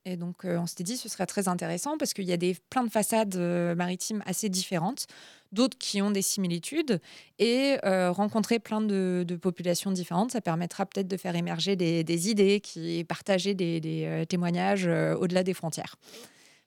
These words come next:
Mais toujours assez local, euh, chez nous en Europe. Et, euh, une semaine après notre départ, euh, il y a eu le premier confinement.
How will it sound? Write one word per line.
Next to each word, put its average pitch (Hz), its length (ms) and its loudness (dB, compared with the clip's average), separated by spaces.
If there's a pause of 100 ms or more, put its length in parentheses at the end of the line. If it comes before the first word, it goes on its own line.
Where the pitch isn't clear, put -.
Mais 202 120 4
toujours 202 320 0
assez 190 220 2
local, 175 380 0
euh, 151 300 -8 (240)
chez - 180 -6
nous 170 120 2
en 185 100 2
Europe. 147 360 0 (640)
Et, 185 460 6
euh, 175 460 4
une 220 140 2
semaine 240 300 4
après 226 200 0
notre 196 200 2
départ, 226 560 2
euh, 170 600 4
il 165 80 -4
y 170 60 0
a - 20 2
eu 175 200 0
le 175 80 -2
premier 180 260 0
confinement. 175 500 -4